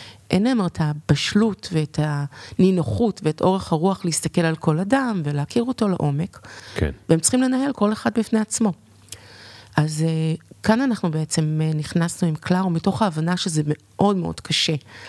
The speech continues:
Speaker 1: לעשות את זה באופן אישי. גם לא תמיד יש לאנשים רעיונות.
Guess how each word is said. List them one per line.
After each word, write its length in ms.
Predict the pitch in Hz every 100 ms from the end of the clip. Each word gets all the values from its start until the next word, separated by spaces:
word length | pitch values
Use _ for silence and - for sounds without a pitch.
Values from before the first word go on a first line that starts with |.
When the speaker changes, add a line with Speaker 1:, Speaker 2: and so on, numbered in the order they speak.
| -
Speaker 1:
לעשות 480 | 165 143 - 190 170
את 100 | 160
זה 120 | 147 143 - -
באופן 360 | - 160 - 165 -
אישי. 420 | - - 165 226 _ - - - - -
גם 140 | 175 - -
לא 100 | 185
תמיד 300 | 190 262 254
יש 160 | 240 247
לאנשים 340 | 214 - 220
רעיונות. 720 | 196 185 175 208 294 - -